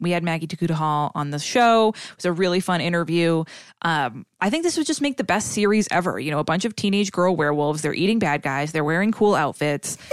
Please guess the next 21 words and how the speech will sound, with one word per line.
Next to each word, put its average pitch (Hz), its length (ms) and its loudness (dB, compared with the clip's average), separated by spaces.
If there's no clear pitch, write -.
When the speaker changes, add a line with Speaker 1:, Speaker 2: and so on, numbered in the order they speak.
Speaker 1:
Uh, 147 340 0
they're 175 160 0
dealing 196 420 0
with 196 300 0
crushes 196 720 0
and 165 420 -2
tr-, - 100 -10
trying 185 180 -2
to 190 40 -2
navigate 185 380 -2
their 202 140 -2
friendships 185 500 -2
and 156 500 -6
this 160 320 -6
newfound 185 400 2
power 175 320 2
that 165 140 -2
they 165 80 -2
have 160 240 -2
being 170 220 -2
werewolves. 151 500 2